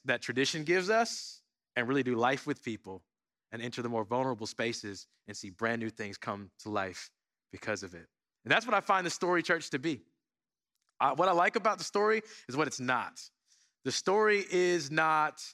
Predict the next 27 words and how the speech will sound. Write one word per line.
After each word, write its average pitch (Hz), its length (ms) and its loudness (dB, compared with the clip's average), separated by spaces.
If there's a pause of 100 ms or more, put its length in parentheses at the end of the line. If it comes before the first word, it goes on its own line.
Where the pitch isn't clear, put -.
(600)
closed-minded 147 840 2
Christianity. 107 680 -2 (800)
You 160 80 -6
guys 170 160 4
had 151 200 2
a, 131 180 0
a 123 160 2
message 139 600 0
a - 60 -4
couple 160 240 0
weeks 160 160 0
ago 123 240 2
about 107 260 0
God's 135 220 0
preferred 135 360 -4
pronouns. 156 680 -2 (220)
You 143 100 6
had 143 80 4
a 127 40 0
message 139 300 -2
about 120 340 0
climate 147 380 0
change. 156 300 0
Like, 123 100 0
these 294 140 2
are - 80 2
hot-button 160 580 0